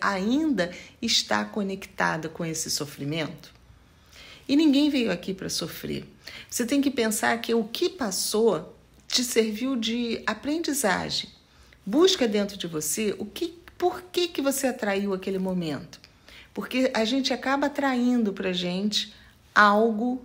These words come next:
que não é legal, porque a gente também não tá legal por dentro de alguma forma. É como se o universo, ele respondesse de acordo com aquilo que você emite pra ele.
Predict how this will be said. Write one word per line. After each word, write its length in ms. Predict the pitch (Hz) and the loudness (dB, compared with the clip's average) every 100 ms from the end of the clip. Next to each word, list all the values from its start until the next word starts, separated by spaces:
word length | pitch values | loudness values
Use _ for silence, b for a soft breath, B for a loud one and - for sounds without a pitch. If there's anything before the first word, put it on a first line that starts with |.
| - | -8
que 180 | 226 | 0
não 180 | 220 208 | 2 2
é 80 | 196 | 2
legal, 560 | 196 196 196 180 190 196 | 0 0 2 2 2 -2
porque 260 | - - 220 | -8 -4 -2
a 40 | |
gente 260 | 214 226 - | 0 0 0
também 280 | 220 214 | 0 0
não 180 | 233 247 | 0 0
tá 140 | 247 262 | 0 0
legal 320 | 262 202 185 | 0 0 0
por 200 | 185 185 | -2 -4
dentro 300 | 180 175 175 | -2 -4 -4
de 80 | 165 | -6
alguma 300 | 160 170 156 | -4 -6 -6
forma. 580 | - 151 135 139 170 - B B B B B B - | -6 -6 -6 -10 -14 -18 B B B B B B -6
É 80 | |
como 340 | 160 220 214 220 | -2 2 4 4
se 260 | 220 - 233 | 2 2 2
o 60 | |
universo, 840 | 226 220 196 196 214 - - - - B B B - | 4 4 2 0 0 0 -2 -4 -8 B B B 2
ele 460 | 214 220 226 196 220 | 6 6 6 2 0
respondesse 1200 | 202 269 - 254 233 208 196 196 220 - - 330 B B B | 4 6 4 4 4 4 6 4 4 0 -2 -8 B B B
de 100 | - | 4
acordo 380 | 226 226 240 262 | 4 6 4 4
com 80 | 269 | 2
aquilo 240 | 247 262 | -2 -4
que 80 | 254 | -2
você 300 | 262 285 - | 0 2 0
emite 540 | 339 370 320 330 330 214 | 0 0 2 2 0 -2
pra 200 | - 160 | -2 -2
ele. 320 | 143 - | -2 -4